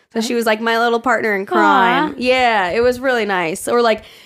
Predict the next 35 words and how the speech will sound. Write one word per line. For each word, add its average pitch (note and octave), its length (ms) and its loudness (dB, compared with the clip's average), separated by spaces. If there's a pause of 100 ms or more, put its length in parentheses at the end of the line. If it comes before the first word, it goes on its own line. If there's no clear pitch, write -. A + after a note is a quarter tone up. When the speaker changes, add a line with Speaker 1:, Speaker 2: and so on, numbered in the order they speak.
(340)
Speaker 1:
literally C4 280 4
we C4 100 4
were A3+ 120 4
at G#3+ 160 2
one A3 240 -2
dinner. F#3+ 440 0 (240)
It's - 160 -6
funny F#3 180 -2
'cause G#3 160 -6
things F3 180 -4
kept - 200 -10
aligning E3+ 420 -2
with G#3+ 220 -6
us. B3 200 -6
We're A3 100 -4
like, A3 160 -6
"Oh B3 60 -8
my D4 100 -8
God, A#3+ 160 -6
we're F3+ 120 -8
so - 160 -12
similar." G3 500 -6 (460)
Uh, G3 160 0
we F#3+ 100 2
were F#3+ 100 0
getting, F#3+ 300 -2
like, F3+ 180 -4
a E3 280 -4
Greek F#3+ 260 -6
salad, F3+ 500 -2 (520)
and F#3 340 -2
we F#3 100 2
both F#3+ 260 -2
went, F3+ 240 -4 (120)
"But A3+ 320 0